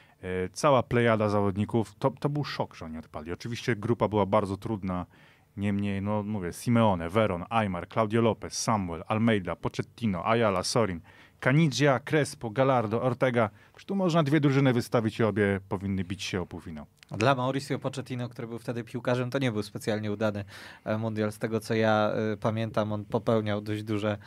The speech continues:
Speaker 2: e, błędy. E, to był też, e, mundial, nawiązując znowu do książki, którą Błażej wywołał, e, który Argentyńczyków zakochanych w futbolu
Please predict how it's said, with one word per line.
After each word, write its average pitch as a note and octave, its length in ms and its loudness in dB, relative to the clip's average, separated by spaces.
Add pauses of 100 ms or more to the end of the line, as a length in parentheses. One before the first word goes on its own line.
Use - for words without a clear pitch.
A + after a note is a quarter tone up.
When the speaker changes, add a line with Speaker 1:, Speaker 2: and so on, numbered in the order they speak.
(300)
Speaker 2:
e, A2 440 2
błędy. A#2 580 2 (280)
E, A2+ 200 0
to D#3+ 160 0
był F#3 160 0
też, F3 340 -2 (500)
e, C3 220 0
mundial, D3 600 2
nawiązując C3 540 2
znowu A#2+ 280 -2
do A2+ 360 2
książki, - 380 -4
którą A2+ 280 -4
Błażej A2 400 0
wywołał, A#2 520 2 (460)
e, B2 420 0
który C3+ 540 2
Argentyńczyków C3 720 0
zakochanych C#3 480 0
w - 40 -16
futbolu C3+ 480 2